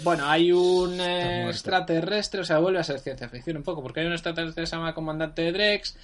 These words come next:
Speaker 1: que, que, <laughs> que quiere instalar una dictadura como la que tiene en su planeta Inspirion en la Tierra. Es que
Speaker 2: ¿Qué?
Speaker 1: han pasado,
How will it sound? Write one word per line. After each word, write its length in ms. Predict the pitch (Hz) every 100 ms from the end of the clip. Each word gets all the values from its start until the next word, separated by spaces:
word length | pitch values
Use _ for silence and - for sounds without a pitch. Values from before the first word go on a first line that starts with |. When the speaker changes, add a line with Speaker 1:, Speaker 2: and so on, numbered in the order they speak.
| - - - -
Speaker 1:
que, 180 | 165 165
que, 160 | 165 185 - - - -
<laughs> 600 | 165 - 208 247 202 -
que 160 | 170
quiere 220 | 165 175 180
instalar 440 | 170 165 175 175
una 180 | 170 170
dictadura 540 | 175 175 180 196 151
como 160 | 135 135
la 100 | 131
que 100 | 139
tiene 160 | 160 175
en 80 |
su 320 | 165 175 170 165
planeta 400 | 170 180 170 143
Inspirion 640 | 156 - 220 190 185 180
en 140 | 175 170
la 160 | 151
Tierra. 440 | 156 151 127 117 -
Es 140 | 175 -
que 120 | 277
Speaker 2:
¿Qué? 160 | 202 -
Speaker 1:
han 180 | 226 233
pasado, 640 | 285 - 143 117 113